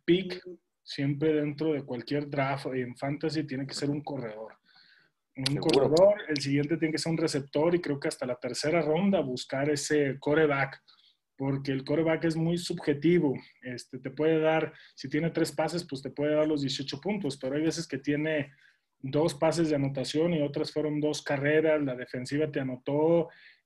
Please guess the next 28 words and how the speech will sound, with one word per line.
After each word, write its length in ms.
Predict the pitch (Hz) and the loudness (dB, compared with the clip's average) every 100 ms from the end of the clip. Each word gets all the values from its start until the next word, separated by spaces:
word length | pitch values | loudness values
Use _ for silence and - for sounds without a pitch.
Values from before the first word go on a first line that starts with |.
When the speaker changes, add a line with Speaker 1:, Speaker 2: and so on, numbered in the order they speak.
| _ | _
Speaker 1:
Entonces, 380 | 151 147 156 - | 0 4 4 2
Speaker 2:
Sí. 280 | - 123 - _ _ - | -4 -10 -12 _ _ -6
Speaker 1:
es 140 | 139 | -2
eso 260 | 160 - - - | 0 0 -4 -4
<laughs> 100 | 151 | -2
lo 400 | 139 135 131 - | 0 0 -2 -4
que, 100 | 127 | -4
lo 200 | 123 123 | -4 -6
que 80 | 131 | -6
puede 240 | 147 147 | 0 0
suceder, 480 | 139 135 120 131 131 | 0 -6 -6 -6 -8
pero 360 | 127 127 117 _ _ - - _ - - - | -8 -8 -10 _ _ -20 -20 _ -20 -12 -2
Alvin 300 | 151 180 180 | 0 0 -2
Kamara, 560 | 139 156 208 226 233 - - - | 0 2 4 4 4 -2 -10 -12
este, 520 | 139 135 - - 123 | -6 -6 -6 -6 -4
y 120 | 131 | -4
tiene 200 | 135 147 | -4 -4
que 100 | 147 | -4
ser 180 | 139 147 | -2 -2
en 180 | 147 135 | 0 -2
definitiva 880 | 120 - 127 120 143 143 139 135 - _ _ - | -4 -6 -6 0 2 4 2 0 -6 _ _ -14
el 180 | 123 - | -12 -10
tocayo 420 | 131 135 139 127 | -4 0 0 0
de 120 | 127 | -2
Aaron 200 | 131 127 | -4 -6
Rodgers. 480 | 110 104 101 - - _ _ _ | -8 -12 -14 -16 -18 _ _ _
Speaker 3:
Sí, 200 | - 123 | -6 -4
claro. 400 | 113 101 110 107 | 0 2 2 -2